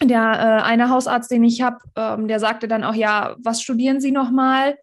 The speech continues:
Und zu dem Zeitpunkt war es halt Psychologie. Und dann sagte der, ich sollte mir mal dringend überlegen, ob ich das mit meiner Konstitution wirklich machen möchte.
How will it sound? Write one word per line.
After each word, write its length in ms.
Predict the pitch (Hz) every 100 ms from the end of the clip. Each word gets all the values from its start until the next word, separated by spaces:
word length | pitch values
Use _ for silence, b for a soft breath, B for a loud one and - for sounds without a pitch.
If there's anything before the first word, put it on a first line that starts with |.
| _ _ -
Und 80 | 226
zu 80 |
dem 220 | 220 226 233
Zeitpunkt 380 | 226 226 233
war 80 | 226
es 100 | 220
halt 140 | 226 214
Psychologie. 840 | 226 226 208 202 220 226 214 202
Und 140 | 196
dann 140 | 196 196
sagte 240 | 208 214
der, 140 | 208
ich 100 | 202
sollte 280 | 220 214 220
mir 100 | 220
mal 140 | 208 202
dringend 420 | - 226 220 214
überlegen, 500 | 214 214 220 226 208
ob 140 | 208
ich 80 | 214
das 160 | 214 214
mit 120 | 214
meiner 200 | 208 202
Konstitution 840 | 208 214 208 - 233 - 220 208 202
wirklich 280 | 202 214
machen 280 | 202 190 190
möchte. 540 | 175 190 - 175 165